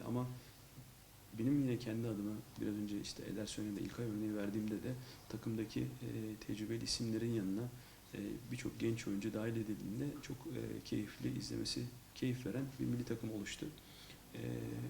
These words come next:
antrenöre sabır gösteriliyor. E, aynı şekilde kendi oyun anlayışına özgü, e, olanakları sunma adına, e, doğru zaman, doğru yer, e,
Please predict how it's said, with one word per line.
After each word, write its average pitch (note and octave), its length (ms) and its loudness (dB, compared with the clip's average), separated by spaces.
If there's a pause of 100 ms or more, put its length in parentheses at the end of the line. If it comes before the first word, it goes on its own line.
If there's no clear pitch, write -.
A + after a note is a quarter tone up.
(880)
antrenöre A#2+ 600 2 (160)
sabır A2+ 300 2
gösteriliyor. G#2 580 0
E, - 460 -10 (240)
aynı A#2+ 160 2
şekilde A#2 440 2 (400)
kendi A2+ 300 2
oyun A2+ 220 4
anlayışına A2 520 2
özgü, G#2+ 320 2 (340)
e, A#2 60 -6 (1200)
olanakları G#2+ 540 2
sunma A#2 400 2
adına, G#2 300 2 (400)
e, G#2+ 300 -4
doğru A2 320 2 (480)
zaman, G#2 320 0 (240)
doğru A2 260 4
yer, A2+ 260 0 (500)
e, B2 60 -8